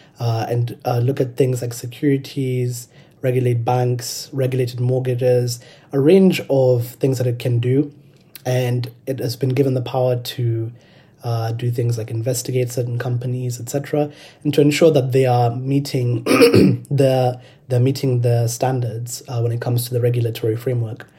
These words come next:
And the, the main place that the F C A gets its power from is what's called the Financial Services and Markets Act two thousand.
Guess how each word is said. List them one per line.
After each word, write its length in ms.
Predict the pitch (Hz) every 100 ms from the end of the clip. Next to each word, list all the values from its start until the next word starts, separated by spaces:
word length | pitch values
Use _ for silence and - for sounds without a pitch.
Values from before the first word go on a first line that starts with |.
| - - - - -
And 380 | 139 139 139 131
the, 360 | 135 139 135
the 180 | 131 135
main 400 | 139 165 185 185
place 300 | 185 156 -
that 100 | 135
the 100 | 123
F 120 | 120
C 160 | - 131
A 40 |
gets 260 | 123 120 -
its 140 | 110
power 240 | - 139 139
from 280 | 143 127
is 200 | 123 117
what's 280 | - 127 123
called 160 | - 127
the 80 | 120
Financial 520 | 131 123 135 131 123
Services 520 | - 120 120 123 117
and 160 | 113 113
Markets 440 | 117 117 117 -
Act 320 | 123 123 - -
two 120 | 123
thousand. 460 | 135 123 147 143